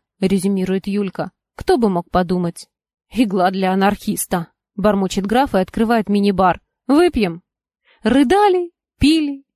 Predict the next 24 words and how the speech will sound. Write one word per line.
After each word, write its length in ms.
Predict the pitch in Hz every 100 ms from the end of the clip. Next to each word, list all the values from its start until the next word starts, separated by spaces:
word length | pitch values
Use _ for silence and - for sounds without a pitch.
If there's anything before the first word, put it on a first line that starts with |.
| _
пели. 420 | - 214 202 185 190 _ -
Меня 240 | 311 392
несколько 440 | 302 285 254 254
раз 180 | 285 311
под 160 | 208 -
хохот 300 | 262 214 208
Юльки 320 | 247 220 -
и 60 | 214
графа 380 | 269 320 269 202
заставили 560 | 247 254 - 339 269
сказать 440 | 240 254 254 320 - -
незатейливую 720 | 277 247 277 294 269 269 269
фразу. 480 | 254 254 185 175 170 _ -
"Понимаешь, 560 | 269 277 339 403 196 185
да?" 260 | 254 302 _ _ _ _
Пока 300 | - - 233
я, 60 | 214
наконец, 460 | 220 233 233 214 220
не 140 | 226
взбесилась 800 | 226 185 208 - - 175 185 -
и 20 |
не 100 | 214
потребовала 600 | 208 - 269 240 226 233
рассказать, 500 | 226 - 262 320